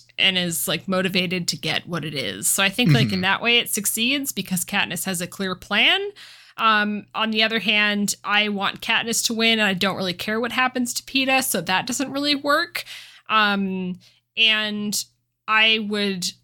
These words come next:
Speaker 1: like the whole thing more if they had a different motivation, even if it was, like, escape the Hunger Games arena.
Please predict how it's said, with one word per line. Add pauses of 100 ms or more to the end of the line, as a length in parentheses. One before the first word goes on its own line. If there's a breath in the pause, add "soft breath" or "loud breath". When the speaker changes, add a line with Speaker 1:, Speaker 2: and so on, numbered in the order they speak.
Speaker 1:
like
the
whole
thing
more
if
they
had
a
different
motivation, (640)
even
if
it
was,
like,
escape
the
Hunger
Games
arena.